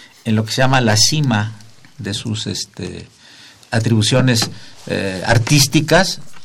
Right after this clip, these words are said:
¿por qué es tan atacado Padre Cronos? ¿Por qué atacan a la gente que llega a la,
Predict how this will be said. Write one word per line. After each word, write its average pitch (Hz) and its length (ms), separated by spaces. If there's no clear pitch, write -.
¿por 117 240
qué 139 240
es 143 100
tan 113 180
atacado 107 600
Padre 107 260
Cronos? 87 400
¿Por 107 220
qué 131 140
atacan 131 420
a 95 80
la 95 100
gente 107 360
que 92 120
llega 92 260
a 85 40
la, 78 160